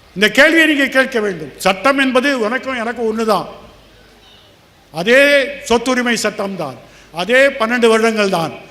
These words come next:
ஆனால் அங்கே ஒரு தீர்ப்பு நம்பிக்கையின் அடிப்படையில். இதைத்தான் நான் சொல்கிறேன், ஆபத்து. உங்கள் நம்பிக்கையை நீங்கள் வைத்துக் கொள்ளலாம். உங்கள் நம்பிக்கை தான் ஆட்சியை உங்களுக்கு தரும் என்று சொன்னால், உங்கள் நம்பிக்கை தான் ஆட்சி நடத்துவீர்கள் என்று சொன்னால்,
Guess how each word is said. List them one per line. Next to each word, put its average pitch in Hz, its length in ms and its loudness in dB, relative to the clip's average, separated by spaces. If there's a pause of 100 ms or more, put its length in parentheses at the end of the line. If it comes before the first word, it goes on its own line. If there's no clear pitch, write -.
(120)
ஆனால் 185 360 -2
அங்கே 220 340 2
ஒரு 220 240 4
தீர்ப்பு 226 680 -2
நம்பிக்கையின் 226 540 2
அடிப்படையில். 190 600 -2
இதைத்தான் 202 540 -4 (280)
நான் 196 180 -6
சொல்கிறேன், 190 580 -6
ஆபத்து. 165 680 -6 (800)
உங்கள் 175 240 -6
நம்பிக்கையை 226 500 -4
நீங்கள் 254 200 -4
வைத்துக் 220 280 -4
கொள்ளலாம். 190 440 -2 (220)
உங்கள் 190 200 -2
நம்பிக்கை 240 480 -2
தான் 269 200 0
ஆட்சியை 240 460 2
உங்களுக்கு 220 360 -2
தரும் 220 260 0
என்று 185 200 -4
சொன்னால், 185 460 -4 (280)
உங்கள் 202 200 -2
நம்பிக்கை 214 340 -4
தான் 247 240 0 (100)
ஆட்சி 226 300 -2
நடத்துவீர்கள் 214 680 -2
என்று 190 100 -4
சொன்னால், 170 420 -8